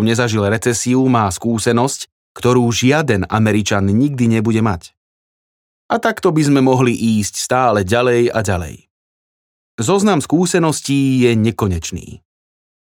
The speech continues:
Vy viete o peniazoch niečo, čo ja nie, a naopak. Žijete svoj život s odlišnou vierou,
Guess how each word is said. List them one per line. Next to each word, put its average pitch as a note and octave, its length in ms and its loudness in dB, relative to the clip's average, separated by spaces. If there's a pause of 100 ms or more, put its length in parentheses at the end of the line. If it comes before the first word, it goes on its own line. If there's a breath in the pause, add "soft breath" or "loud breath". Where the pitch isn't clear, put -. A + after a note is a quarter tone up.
(500)
Vy A2+ 200 0 (100)
viete C3+ 340 2
o A#2 80 4
peniazoch G#2+ 640 0
niečo, A#2 400 0
čo A2 240 -2
ja F#2 80 -2
nie, F#2+ 400 -6 (320)
a D#3+ 80 -2
naopak. - 560 -6 (880)
Žijete G#3 480 2
svoj F3 320 2
život E3+ 320 2
s A#2 80 -2
odlišnou D3+ 600 0
vierou, C#3+ 640 0